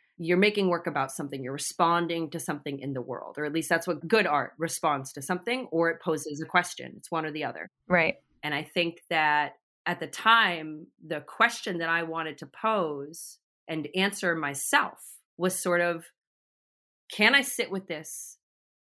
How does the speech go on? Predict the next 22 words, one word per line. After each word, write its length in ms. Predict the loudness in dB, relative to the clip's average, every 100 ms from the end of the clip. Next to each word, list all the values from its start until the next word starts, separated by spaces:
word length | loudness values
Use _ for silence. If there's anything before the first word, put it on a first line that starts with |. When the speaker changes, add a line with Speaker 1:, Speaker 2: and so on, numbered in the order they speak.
| _ _ _ _ -10
Speaker 1:
Can 220 | 0 2
I 80 | 4
really 480 | 2 0 0 0 -2
accept 600 | -4 -2 2 2 0 -16
it? 200 | -16 -18 _ _ _ _ _ _ -4
Can 120 | -2
I 60 |
accept 480 | -2 -2 0 0 2
my 120 | 0
low 200 | 0 -2
supply?" 680 | -6 -10 -2 0 0 -8 -16 _ _ _
Instead 320 | -10 -2 0
of 120 | 0
running 340 | 2 2 2 -2
away 260 | 0 0
from 240 | -2 -2 -2
this 140 | -4
problem 640 | -2 0 0 -2 -10 -10 -10
or 140 | -8
this 240 | -6 -6 -6
anxiety, 880 | -8 -6 0 2 4 2 0 -6 -10 _ _ _ -2
I'm 260 | 0 0